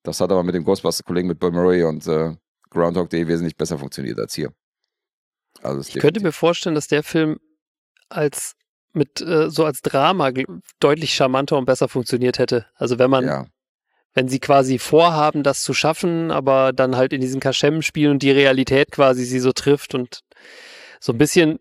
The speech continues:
Speaker 2: so die Schönheit des Alters so ein bisschen feiern, aber ein bisschen charmant, aber auch traurig.
Speaker 1: Ja.
Speaker 2: So, dann hätte es vielleicht funktioniert, aber wenn du noch so eine Karlauer, äh, Geschichten mit Mushroom Trip und so, ich glaube, da würde ich abkotzen.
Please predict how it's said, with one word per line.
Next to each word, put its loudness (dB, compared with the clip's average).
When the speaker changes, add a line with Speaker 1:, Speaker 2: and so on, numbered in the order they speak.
Speaker 2:
so 2
die -4
Schönheit 4
des 2
Alters 2
so 2
ein 2
bisschen -2
feiern, 2
aber 2
ein -2
bisschen -4
charmant, 0
aber 0
auch -2
traurig. 0
Speaker 1:
Ja. -8
Speaker 2:
So, -10
dann 2
hätte 0
es -8
vielleicht 0
funktioniert, 0
aber 0
wenn 0
du -6
noch -2
so -6
eine -4
Karlauer, 4
äh, 2
Geschichten 0
mit -4
Mushroom -2
Trip -2
und 0
so, 2
ich -2
glaube, 2
da 2
würde -4
ich -12
abkotzen. -4